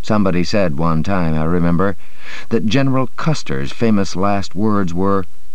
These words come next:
"Where are all these blankety-blank Injuns comin' from?"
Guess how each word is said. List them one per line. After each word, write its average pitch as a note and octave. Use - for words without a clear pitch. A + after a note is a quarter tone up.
"Where C#3
are C3+
all B2+
these B2
blankety-blank A2+
Injuns E2+
comin' C#2+
from?" -